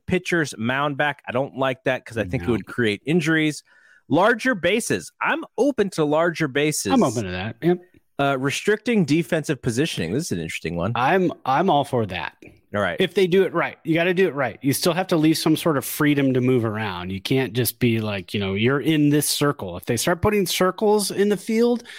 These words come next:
Speaker 2: I'm gonna revolt that there's gonna be a problem.
Speaker 1: <laughs> Uh, we also agreed on tackier baseball, and I do not like limiting step off and pickoffs because,
Speaker 2: No.
Speaker 1: uh, you know,
Speaker 2: That's
Speaker 1: pitchers,
Speaker 2: crunchy.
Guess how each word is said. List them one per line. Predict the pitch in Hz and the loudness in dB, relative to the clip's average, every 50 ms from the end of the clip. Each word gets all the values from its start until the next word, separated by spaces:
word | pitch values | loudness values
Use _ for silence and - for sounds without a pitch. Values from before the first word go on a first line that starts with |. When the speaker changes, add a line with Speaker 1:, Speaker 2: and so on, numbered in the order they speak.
| - - - - | -20 -18 -10 -4
Speaker 2:
I'm | 123 127 127 | -2 0 0
gonna | 131 123 117 104 | 0 0 -2 -4
revolt | 98 98 98 87 87 90 98 101 98 87 - - | -6 -8 -10 -10 -10 -10 -8 -8 -8 -8 -8 -8
that | - 98 - | -10 -10 -8
there's | 95 90 87 90 | -8 -8 -6 -2
gonna | - 131 139 120 - - - | -2 0 0 0 0 -2 -2
be | 185 | -4
a | 117 95 98 - - 131 - | -4 -6 -10 -6 -6 -6 -4
problem. | 147 156 156 151 139 135 127 - - - - 190 - - - 165 | -4 -4 -2 0 0 0 0 -2 -2 -2 -4 -4 -2 -2 -4 -2
Speaker 1:
<laughs> | - | 0
Uh, | 120 131 127 123 | 2 0 2 2
we | 135 147 151 | 2 2 4
also | 156 170 160 - 180 165 156 | 4 2 2 2 2 2 2
agreed | 127 127 135 139 139 135 135 131 135 127 | 2 0 0 2 2 4 4 2 2 2
on | 123 113 113 107 | 2 0 0 -2
tackier | - - 117 107 - 101 98 98 | -2 -2 -4 -4 -4 -6 -4 -2
baseball, | 156 185 175 - - 180 170 170 170 107 | 0 0 0 -2 0 0 2 2 2 2
and | 127 143 151 | 0 0 0
I | 151 | 0
do | 147 151 220 | 0 0 0
not | 233 262 262 220 160 | 0 0 0 0 0
like | 170 160 147 - | 0 0 0 0
limiting | 143 139 135 139 135 135 127 113 | 0 0 0 2 0 0 -2 -2
step | - - - 127 117 - | -4 -2 -2 -2 0 0
off | 131 123 117 - - | 0 0 0 -2 -4
and | 110 104 - | -6 -6 -6
pickoffs | - 160 156 - 104 92 87 85 - - | -8 -8 -6 -4 -2 -2 -2 -4 -6 -10
because, | - 101 92 - - 101 92 90 90 85 - - | -10 -10 -8 -4 -2 -2 0 0 -2 -4 -4 -4
Speaker 2:
No. | 90 87 | -2 0
Speaker 1:
uh, | 87 87 85 82 - _ _ _ _ _ - | 0 0 0 -2 -4 _ _ _ _ _ -6
you | 123 160 160 | -2 -2 0
know, | 120 107 | 0 -2
Speaker 2:
That's | 104 - - - | -2 -2 0 0
Speaker 1:
pitchers, | 156 143 - 156 156 147 139 123 | 0 0 0 0 0 0 0 -2
Speaker 2:
crunchy. | - - 87 | -6 -10 -12